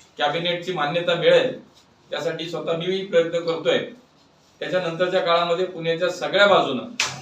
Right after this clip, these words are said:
या मेट्रो मार्गाचा विस्तार करण्याचा मानस किंवा प्रयत्न आमचा निश्चितपणे आहे. त्याच्या प्रकारचे अनेक डीपीआर, अनेक, अ, त्याच्याबद्दलच्या, अ, कार्यवाहीच्या, अ, सगळ्या प्रक्रिया सुरू आहेत.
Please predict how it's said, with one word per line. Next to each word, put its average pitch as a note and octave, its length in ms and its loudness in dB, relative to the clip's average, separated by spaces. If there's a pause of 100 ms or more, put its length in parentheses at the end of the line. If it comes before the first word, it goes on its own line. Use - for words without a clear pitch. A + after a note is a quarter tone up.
(640)
या D#3+ 140 -2
मेट्रो D#3 300 -4
मार्गाचा E3 440 0
विस्तार D3+ 440 -2
करण्याचा D#3+ 480 -2
मानस F3+ 380 -2
किंवा D#3 160 -4
प्रयत्न D#3 360 -6
आमचा D3 280 -6
निश्चितपणे D#3+ 520 -8
आहे. E3 200 -2
त्याच्या D3 200 -8
प्रकारचे D3+ 460 -6
अनेक D3+ 320 -8
डीपीआर, D3+ 420 -2 (500)
अनेक, D#3 400 -4
अ, D3 360 2
त्याच्याबद्दलच्या, D#3 1040 0
अ, C3 420 0
कार्यवाहीच्या, D#3 760 0 (540)
अ, C3 340 0
सगळ्या D#3+ 300 -2
प्रक्रिया E3+ 500 -2
सुरू E3+ 160 0
आहेत. - 280 2